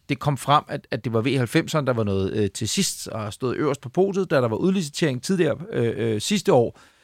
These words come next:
Men, men, men f-, billedet, som man kan se inde på vores, øh, SoMe sites, det er altså, at det er en V halvfemser, den er mørkeblå, den har politi, øh, staffering, og så har den en lille, smal lysbro, hvis man er sådan en nørd, der går op i det,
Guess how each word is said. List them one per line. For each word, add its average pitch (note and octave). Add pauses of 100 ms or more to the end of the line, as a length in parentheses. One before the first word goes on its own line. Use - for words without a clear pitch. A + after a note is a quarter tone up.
(200)
Men, E3+
men, E3+
men D#3+
f-, -
billedet, G3+
som F3+ (240)
man D3
kan D3
se G3+
inde F3+
på D#3+
vores, C3+
øh, C3+
SoMe G3
sites, - (420)
det F#3
er D#3
altså, C#3+
at B2+
det C3+
er D#3+
en E3+
V E3
halvfemser, D#3
den C3+
er G#2+
mørkeblå, D3
den C3
har C3+
politi, C#3
øh, A#2+
staffering, F3
og C#3
så D#3
har C#3+
den D3
en B2
lille, F#3
smal F3+
lysbro, E3+
hvis A#2+
man A2+
er F#2+
sådan G3
en F#3+
nørd, E3
der D#3
går C3
op A#2+
i E3+
det, D3